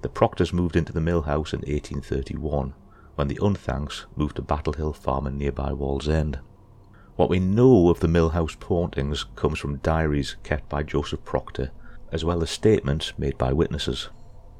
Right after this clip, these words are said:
It seems that all was quiet in the house until late October eighteen thirty-four,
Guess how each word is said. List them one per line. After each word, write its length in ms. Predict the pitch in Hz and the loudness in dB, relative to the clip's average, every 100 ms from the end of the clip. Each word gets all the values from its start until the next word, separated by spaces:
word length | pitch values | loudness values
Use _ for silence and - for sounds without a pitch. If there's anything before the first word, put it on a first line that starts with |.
| - - - | -20 -8 -6
It 80 | |
seems 260 | - 113 117 | 2 2 4
that 140 | 107 | 4
all 220 | - 127 131 | 6 6 6
was 100 | - | 4
quiet 460 | - - 131 127 | 0 4 6 8
in 60 | 98 | 6
the 80 | 80 | 6
house 420 | 76 78 - - 82 | 4 4 2 -4 -4
until 260 | 87 92 | 0 2
late 320 | 82 80 82 | 4 6 6
October 420 | - - - 76 - | 4 0 0 2 2
eighteen 340 | 82 73 73 73 | 2 2 0 -2
thirty-four, 720 | - 71 - - 82 73 | 0 0 -2 -2 0 0